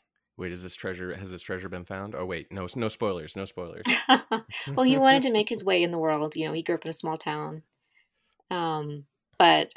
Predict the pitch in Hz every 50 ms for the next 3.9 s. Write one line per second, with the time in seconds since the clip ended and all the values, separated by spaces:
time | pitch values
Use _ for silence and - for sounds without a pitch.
0 | - - 165 156 151 156 - - 175 170 - 240 247 262 - - 226 214 214 208
1 | 190 180 170 160 - - - - 180 170 165 156 156 147 - 156 - - 165 160
2 | 151 - 202 190 175 160 151 147 143 139 143 - - - - - 156 160 165 170
3 | 180 196 196 190 165 165 160 160 156 - 180 156 147 147 151 - 226